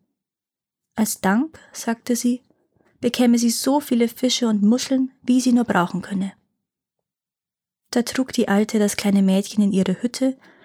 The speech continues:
und jeden Tag brachte sie es ans Ufer des Meeres. Die Frau mit den langen Haaren ließ sich ans Ufer gleiten und nährte das Kind.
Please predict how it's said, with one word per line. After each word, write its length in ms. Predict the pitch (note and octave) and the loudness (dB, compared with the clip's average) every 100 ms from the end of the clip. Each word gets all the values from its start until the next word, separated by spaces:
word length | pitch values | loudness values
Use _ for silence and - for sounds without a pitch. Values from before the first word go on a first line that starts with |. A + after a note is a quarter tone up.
| - | -4
und 100 | B3 | 0
jeden 300 | A3 B3 C#4 | 4 4 4
Tag 420 | C4 G#3+ A3 A#3+ - | 2 2 2 0 -2
brachte 400 | G#3 G#3+ - A3 | 0 0 0 0
sie 120 | A3 | 2
es 120 | G#3+ | 2
ans 220 | G3+ - | 0 -2
Ufer 240 | G3+ - G#3 | -6 -4 -2
des 180 | G#3 | 0
Meeres. 580 | F#3 F3 F3+ G3 - - _ _ _ _ _ _ _ _ - | 0 0 -2 -4 -6 -12 _ _ _ _ _ _ _ _ -8
Die 80 | G3+ | -8
Frau 380 | - G3 F#3 | -4 0 4
mit 160 | F#3+ F#3 | 4 4
den 120 | F#3 | 4
langen 380 | F#3 F3+ F3+ - | 4 2 0 0
Haaren 380 | F#3 G3 G#3+ - - - _ | 0 2 0 -2 -14 -20 _
ließ 180 | B3+ B3+ | 0 2
sich 140 | A#3+ | 2
ans 220 | G#3 - | 0 0
Ufer 300 | A#3 B3 B3 | -4 -2 -2
gleiten 580 | A#3 G#3 G#3 - G#3+ G#3+ | 0 2 0 -2 -10 -6
und 160 | - G#3 | -4 0
nährte 380 | F#3+ F#3 F#3 F#3+ | 2 2 0 -2
das 200 | F#3+ - | -4 -6
Kind. 380 | - F#3+ F#3 | -4 -4 -6